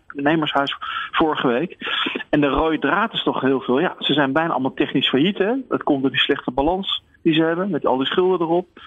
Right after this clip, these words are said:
Eh, hebben geen reserves, hebben de afgelopen twee jaar niet kunnen investeren in, in hun bedrijf.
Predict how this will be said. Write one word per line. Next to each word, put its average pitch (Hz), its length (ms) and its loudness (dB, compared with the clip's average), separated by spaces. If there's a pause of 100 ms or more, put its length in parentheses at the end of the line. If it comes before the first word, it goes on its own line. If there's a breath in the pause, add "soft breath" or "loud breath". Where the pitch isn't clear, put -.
(540 loud breath)
Eh, 143 120 2
hebben 135 240 0
geen 190 220 0
reserves, 156 540 0
hebben 143 180 0
de 143 60 0
afgelopen 147 460 -2
twee 151 180 0
jaar 139 100 -2
niet 170 180 0
kunnen 165 260 0
investeren 151 600 2
in, 147 260 2
in 170 140 2
hun 160 120 2
bedrijf. 143 540 0